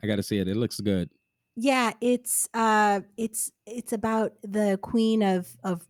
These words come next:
Speaker 2: of Russia. Um, she was married to, uh, Nicholas Holt's character, who, uh,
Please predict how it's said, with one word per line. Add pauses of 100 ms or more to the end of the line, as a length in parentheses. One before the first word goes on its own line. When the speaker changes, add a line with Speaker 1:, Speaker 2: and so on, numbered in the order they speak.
(160)
Speaker 2:
of (100)
Russia. (340)
Um,
she
was
married
to,
uh,
Nicholas
Holt's
character,
who,
uh,